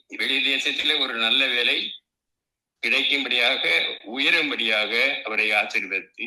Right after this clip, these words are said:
இருக்கிறார். அன்றைக்கு ஒரு பரிசேயகன் தன்னுடைய சுயநீதியை எல்லாம் சொல்லி கொண்டு வரும் பொழுது, "நான் வாரத்திலே இரண்டு முறை உபவாசிக்கின்றேன்,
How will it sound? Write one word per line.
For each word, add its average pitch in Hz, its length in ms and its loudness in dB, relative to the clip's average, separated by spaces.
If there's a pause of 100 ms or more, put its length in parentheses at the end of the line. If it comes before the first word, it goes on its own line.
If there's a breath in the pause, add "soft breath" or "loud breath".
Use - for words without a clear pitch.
(120)
இருக்கிறார். - 440 -4 (880 loud breath)
அன்றைக்கு 170 480 4
ஒரு 190 160 2
பரிசேயகன் 160 580 4
தன்னுடைய 139 360 2 (260)
சுயநீதியை 151 640 2
எல்லாம் 139 380 2
சொல்லி 131 220 -2
கொண்டு 131 220 -6
வரும் 127 240 -4
பொழுது, 110 340 -2 (840)
"நான் 143 280 4
வாரத்திலே 165 540 4
இரண்டு 160 420 2 (260)
முறை 175 160 4
உபவாசிக்கின்றேன், 165 1080 6